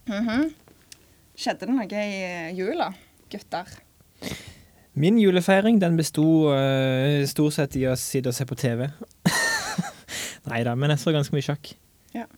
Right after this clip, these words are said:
Speaker 2: Ja, det var romjula, vel å merke. Det var jo, eh, sjakk-V M i både hurtig og lynsjakk i Saudi-Arabia.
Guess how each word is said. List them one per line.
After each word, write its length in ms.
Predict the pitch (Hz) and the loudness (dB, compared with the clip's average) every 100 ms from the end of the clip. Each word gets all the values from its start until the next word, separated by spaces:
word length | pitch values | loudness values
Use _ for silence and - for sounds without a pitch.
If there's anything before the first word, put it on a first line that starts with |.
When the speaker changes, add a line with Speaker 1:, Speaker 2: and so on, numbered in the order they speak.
| - | -10
Speaker 2:
Ja, 220 | 127 123 | -6 -2
det 100 | 135 | 0
var 240 | 135 131 | 2 2
romjula, 480 | 127 123 120 131 123 110 _ _ _ - | 2 0 2 0 -2 -4 _ _ _ -8
vel 160 | 123 127 | -4 0
å 80 | |
merke. 380 | 123 123 127 123 - - - - - - | -2 -4 -6 -6 -10 -20 -20 -20 -16 -6
Det 80 | 131 | 0
var 160 | 139 | 4
jo, 300 | 143 135 127 123 | 4 6 6 6
eh, 640 | 123 117 117 117 117 113 | 6 4 4 2 2 0
sjakk-V 600 | 120 - 143 - 135 156 | -2 -4 -4 -2 2 2
M 60 | 151 | 2
i 100 | 131 | 0
både 240 | 123 120 | 0 -2
hurtig 400 | 123 - - 127 | -4 -8 -6 -4
og 140 | 123 120 | 0 0
lynsjakk 460 | 120 113 123 120 120 | 0 -2 -4 -4 -6
i 80 | |
Saudi-Arabia. 580 | - 123 135 139 156 185 | -4 -4 -2 -2 0 -2